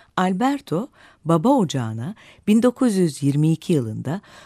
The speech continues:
muhtemelen Kırklareli'nin Yunan işgalinden kurtulmasıyla dönebilme olanağını buldu.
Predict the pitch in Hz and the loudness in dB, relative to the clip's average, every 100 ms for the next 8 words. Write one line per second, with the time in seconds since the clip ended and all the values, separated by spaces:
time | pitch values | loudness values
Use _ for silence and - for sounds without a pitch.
0 | _ 196 220 - 330 349 262 240 226 202 | _ -2 0 0 0 2 2 2 0 -4
1 | 180 214 208 190 170 165 180 - 160 165 | -2 0 2 4 2 2 0 -2 0 2
2 | 202 220 156 - 160 151 147 143 156 170 | 4 2 0 -4 -4 -2 -2 -2 -4 -4
3 | - 147 - 151 165 - 175 156 139 143 | -6 -8 -6 -4 -4 -2 -2 -2 0 0
4 | 135 139 139 - 135 131 127 123 117 113 | 0 -2 -2 -2 -2 -2 -4 -4 -6 -8
5 | 123 113 | -10 -10